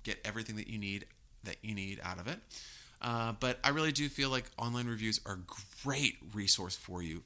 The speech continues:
I mean, I've already given you ten reasons why they're the secret to S E O success. So really, get on it, folks.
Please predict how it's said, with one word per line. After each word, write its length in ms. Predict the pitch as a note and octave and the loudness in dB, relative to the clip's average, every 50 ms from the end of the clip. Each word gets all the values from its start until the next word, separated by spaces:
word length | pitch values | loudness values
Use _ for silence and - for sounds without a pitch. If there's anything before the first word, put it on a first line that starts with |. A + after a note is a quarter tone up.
| - - | -8 -6
I 80 | - G#2 | -4 -2
mean, 200 | G2+ F#2+ G2 G2 - | -2 -2 -4 -4 -4
I've 100 | G2 G2 - | -4 -2 0
already 240 | A#2+ A2+ B2+ C#3 C3+ | 0 2 4 4 4
given 220 | A#2+ B2+ A#2+ A#2 G#2+ | 4 2 0 0 2
you 80 | G#2+ | 2
ten 280 | A2 - - A2+ A2 G#2+ | 4 4 4 2 2 2
reasons 340 | A2 G#2+ G#2 A2 G#2 F#2 G2+ | 2 2 2 2 2 0 0
why 200 | G2 F#2+ F#2 E2+ | 0 0 0 0
they're 180 | E2+ F2+ - | 0 -2 -4
the 160 | - G2 G2+ | -4 0 4
secret 400 | - - - A#2 G#2+ - G#2+ F#2+ - | 6 6 6 6 2 -2 -6 -6 -4
to 120 | - - | -2 0
S 180 | G#2 F#2+ - - | 2 4 4 4
E 120 | F2 F2 | 2 0
O 200 | F2+ F2+ F#2+ - - | 0 -2 -4 0 4
success. 560 | - - G2+ - - - F2+ F2 G2+ - - - - - - - - - - - | 6 6 6 6 4 2 2 2 4 4 2 2 0 -6 -12 -12 -12 -12 -8 -2
So 260 | - - - A#2+ A#2 - - - - - - - B2 G#2 | 4 6 6 6 4 2 -2 -16 -18 -18 -14 -10 0 4
really, 380 | B2 C3+ C3 A2 G2+ F2+ F#2+ - - - - - - - | 6 8 8 8 6 0 -4 -6 -8 -8 -10 -8 0 4
get 160 | D3 D#3 F3+ | 6 6 8
on 160 | F3 D3 C3 | 8 6 6
it, 80 | B2+ - | 4 2
folks. 400 | - A#2+ A2 A2+ A#2 - - | 0 0 0 4 6 4 4